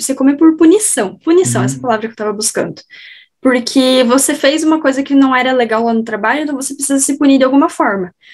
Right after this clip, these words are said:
Speaker 1: "Ah, eu sei que se eu comer um chocolate, eu não tô com vontade, nem nada, isso vai trazer uma punição pro meu corpo."
Speaker 2: Sim.
Speaker 1: Então,
Speaker 2: Não é uma
Speaker 1: olha como os hábitos, eles não são só, assim, um, uma coisa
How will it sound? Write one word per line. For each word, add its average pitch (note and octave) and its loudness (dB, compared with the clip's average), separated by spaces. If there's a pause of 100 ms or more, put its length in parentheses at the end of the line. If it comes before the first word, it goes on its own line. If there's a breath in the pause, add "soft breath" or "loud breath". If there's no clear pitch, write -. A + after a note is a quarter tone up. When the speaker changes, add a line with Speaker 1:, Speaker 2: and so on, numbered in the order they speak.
(120)
Speaker 1:
"Ah, A#3+ 0
eu G3+ 0
sei - -2
que - -8
se - -2
eu A3+ 0
comer A3+ 2
um A3 2
chocolate, A#3 -2
eu D4 0
não A#3 0
tô G#3+ -10
com G#3+ -6
vontade, A3 0
nem A#3+ 0
nada, C4+ 2 (560 soft breath)
isso - -10
vai C#4+ 0
trazer F4+ 0
uma C4 -4
punição A3+ -2
pro G#3 -10
meu F#3 -6
corpo." - -12 (760)
Speaker 2:
Sim. G2+ -10 (260)
Speaker 1:
Então, - -4
Speaker 2:
Não - 0
é - 0
uma A3+ 2
Speaker 1:
olha F#4+ 2
como G4+ 4
os F4+ 4
hábitos, E4+ 2
eles D#4+ 2
não E4 4
são F4+ -2
só, D#4 0 (320 soft breath)
assim, D4 -2
um, C#4+ 0
uma C#4 4
coisa C#4+ 0